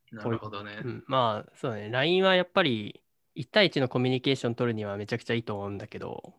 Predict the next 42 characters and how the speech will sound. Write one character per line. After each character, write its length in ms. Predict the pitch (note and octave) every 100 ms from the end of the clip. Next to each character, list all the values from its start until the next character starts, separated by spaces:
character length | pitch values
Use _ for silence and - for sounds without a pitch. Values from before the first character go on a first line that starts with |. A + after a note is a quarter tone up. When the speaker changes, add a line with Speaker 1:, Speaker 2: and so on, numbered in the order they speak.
| -
Speaker 1:
う 20 |
ん。 40 |
Speaker 2:
単 160 | A#2 A2+
純 160 | A2+
だ 100 | A2
か 120 | G#2+ F#2+
ら。 140 | - _ _ _ _ _ _ _ _ _ -
だ 80 |
け 80 | D#3
ど 40 | C#3+
や 80 |
っ 20 | C3+
ぱ 140 | E3+
り、 420 | D#3 B2 A2 - _ _ -
ま 180 | C#3+ B2+
あ、 60 |
グ 120 | A#2
ル 120 | C3 C3+
ー 40 |
プ 80 | -
と 100 | D#3
か 100 | B2+
に 80 | A2+
な 120 | A2+
る 80 | G#2+
と、 600 | - D3+ C3+ G#2+ - - _ _ _
例 80 | C#3+
え 40 | C#3+
ば 160 | B2
ク 120 | -
ラ 100 | C#3
ス 80 | C3
の 120 | A#2 A2
グ-、 100 | - -
ラ 140 | - A2+
イ 80 | A2+
ン 60 |
と 80 | B2
か 100 | A2+
で 80 | G#2
も 80 | G#2
さ、 400 | - G#2 -